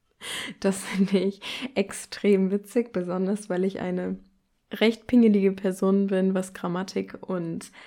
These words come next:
Rechtschreibung angeht. Ähm, und dreihundertdreiundachtzig Mal ist schon mal eine extrem hohe Zahl. Aber das ist nun mal auch das Wort, was die Hauptrolle quasi in deinem Buch ist. Also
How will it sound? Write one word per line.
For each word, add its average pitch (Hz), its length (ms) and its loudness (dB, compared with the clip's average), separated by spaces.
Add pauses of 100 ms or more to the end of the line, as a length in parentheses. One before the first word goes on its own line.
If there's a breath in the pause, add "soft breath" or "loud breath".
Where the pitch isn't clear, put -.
(120 loud breath)
Rechtschreibung 175 600 -2
angeht. 180 640 2 (580 loud breath)
Ähm, 190 840 0 (180)
und 190 340 4
dreihundertdreiundachtzig 202 1300 0
Mal 185 180 0
ist 202 160 -8
schon 196 140 -4
mal 185 140 -2
eine 185 320 -2
extrem 196 1600 -2
hohe 180 360 -2
Zahl. 180 680 0 (480 loud breath)
Aber 202 140 0
das 214 160 -2
ist 240 160 -6
nun 233 80 4
mal 220 200 2
auch 214 220 0
das 208 260 -4
Wort, 190 380 -2
was 196 340 -4 (320)
die 208 280 4
Hauptrolle 180 720 2
quasi 175 480 0
in 185 320 2
deinem 175 360 -2
Buch 185 360 -8
ist. - 640 -4
Also 185 460 -2